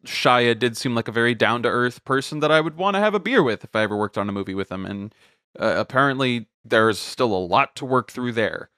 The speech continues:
um, 'cause he sounds not in a good place. Um, but he was fired, uh, because Olivia Wilde says that she does want to craft that sort of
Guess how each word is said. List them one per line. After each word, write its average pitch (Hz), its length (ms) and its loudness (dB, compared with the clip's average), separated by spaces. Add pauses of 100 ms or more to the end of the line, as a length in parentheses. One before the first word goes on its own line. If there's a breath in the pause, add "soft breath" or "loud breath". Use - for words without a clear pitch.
(120)
um, 95 580 -4 (180)
'cause 92 200 -8
he 107 180 -6
sounds 120 720 -4 (180)
not 127 300 0
in 165 120 -2
a 156 40 0
good 143 200 0
place. - 520 -6 (300 soft breath)
Um, 107 600 0 (180)
but 135 180 2
he 131 160 -2
was 123 200 0
fired, 135 580 2 (100)
uh, 131 260 4
because 143 720 0 (160)
Olivia 147 340 4
Wilde 135 420 4
says 143 300 0
that 143 160 -2
she 165 560 -4 (420)
does 151 340 4
want 120 260 2
to 117 140 -6
craft - 540 -2
that 101 200 2
sort 117 240 -4
of 113 120 -4